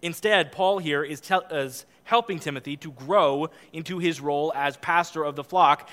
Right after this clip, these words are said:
and he is helping Timothy by telling him to grow in his gifts. He is not suggesting that Timothy should get the glory for these things, but there are very few things more encouraging in the life of a church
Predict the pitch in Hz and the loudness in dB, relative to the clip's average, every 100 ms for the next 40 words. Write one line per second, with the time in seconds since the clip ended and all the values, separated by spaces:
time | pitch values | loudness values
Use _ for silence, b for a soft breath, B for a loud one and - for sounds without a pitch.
0 | B 160 180 190 165 - 233 233 180 151 | B -4 0 0 -2 -2 -2 -2 -6 -4
1 | 135 127 147 165 160 - 208 202 165 151 | -6 -6 -2 0 0 0 -2 0 -4 -6
2 | - B - 202 160 208 214 202 202 175 | -10 B -8 -6 2 4 4 4 -2 0
3 | - 190 131 - - B B 220 196 202 | 4 4 4 -4 -18 B B -2 0 4
4 | 226 247 240 185 175 180 175 180 175 170 | 4 4 -2 0 0 -2 -6 -4 -4 -4
5 | 160 151 165 156 135 147 185 220 202 156 | -6 -4 -4 -4 -6 0 4 4 2 -4
6 | 139 - 123 120 156 170 B B B 185 | -6 -6 -4 -4 -6 -10 B B B 0
7 | 202 220 202 233 233 226 214 - - 147 | 2 2 4 4 6 6 2 -6 -14 6
8 | 226 262 254 233 226 247 240 233 220 175 | 8 8 4 0 0 0 0 4 4 2
9 | 175 170 185 208 202 190 202 190 160 165 | -4 -2 0 2 0 -2 -2 0 -2 -2
10 | 160 170 170 156 - 180 160 | 0 2 2 -2 -2 -2 -2